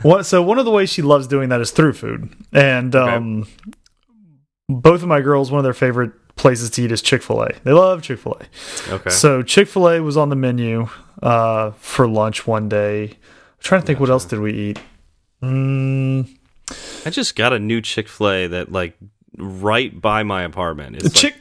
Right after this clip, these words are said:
Speaker 2: like, within walking distance.
Speaker 1: Chick-fil-A, like, there's no way you don't make money with Chick-fil-A. I have
Speaker 2: Yeah.
Speaker 1: never seen it. Um, I've never seen one that's, like, ratty or run down, and I've never
Speaker 2: Yeah.
Speaker 1: seen one that is completely empty. We were driving home,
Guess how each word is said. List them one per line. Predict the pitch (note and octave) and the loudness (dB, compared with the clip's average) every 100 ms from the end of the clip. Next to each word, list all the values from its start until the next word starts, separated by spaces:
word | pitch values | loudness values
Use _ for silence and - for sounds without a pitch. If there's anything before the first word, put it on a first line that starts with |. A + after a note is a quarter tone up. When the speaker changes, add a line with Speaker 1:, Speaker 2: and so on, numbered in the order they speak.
| - | -12
Speaker 2:
like, | G#2 | -4
within | G#2 A#2+ G#2+ G2 | -2 0 -2 -6
walking | - F#2+ G2+ G#2 F#2+ F2 | -8 -2 -2 -2 -6 -10
distance. | D#2 - C#2+ - - | -10 -12 -14 -14 -2
Speaker 1:
Chick-fil-A, | - C4 C4+ G3+ F3+ F3 E3+ | 2 2 2 4 4 4 2
like, | F3 D#3 C3+ - - - F3 _ _ - - | 2 2 -2 -12 -20 -20 -20 _ _ -10 2
there's | D#3+ F#3 | 4 4
no | F3 G3 A3+ | 4 4 2
way | F#3+ F#3 F3 | 2 2 2
you | D3+ C#3+ | -2 -2
don't | A#2+ C3 C#3 | 4 2 2
make | C3 B2+ | 0 0
money | C3+ B2 A#2+ | 2 0 0
with | G#2 - | -4 -2
Chick-fil-A. | B2+ G#2 A#2+ A#2 - - _ _ _ | -2 -2 0 0 -2 -10 _ _ _
I | - E3+ | 4 4
have | G3 D#3+ | 2 0
Speaker 2:
Yeah. | D#3+ | 2
Speaker 1:
never | D#3+ F3+ F#3 F#3 | 4 2 2 -2
seen | - F3+ F3 D#3 | 0 2 4 4
it. | C3+ - - - - - _ | 2 -2 -14 -20 -20 -20 _
Um, | D3 C#3 A#2+ A2+ G#2+ D#3 | 2 2 -2 -4 0 2
I've | E3+ | 4
never | A#3+ A#3 | 4 2
seen | G#3+ F3+ | 0 2
one | E3+ | 2
that's, | C#3+ - | 0 2
like, | C3 G#2+ | 2 0
ratty | A#2 B2 B2 C3+ C3 | 0 2 4 2 0
or | |
run | A2+ A#2+ A2+ | 0 0 0
down, | A2 A2+ A2 A#2 | 0 2 0 0
and | C#3 C#3 | 2 4
I've | C3 | 4
never | C3+ D3+ D3+ | 2 2 2
Speaker 2:
Yeah. | - | 0
Speaker 1:
seen | F3 D3+ C#3 | 2 2 2
one | C3+ | 2
that | C3 A#2+ | 0 -2
is | - | -2
completely | C3+ - B2+ A#2 A2 | -2 2 0 0 -2
empty. | G#2+ A#2+ | -2 0
We | C3 G#3 | 4 4
were | C#4 | 4
driving | F#3+ F#3 F#3+ F#3 E3+ | 2 2 2 2 0
home, | D#3+ F3 D3+ C#3 | 2 2 0 -2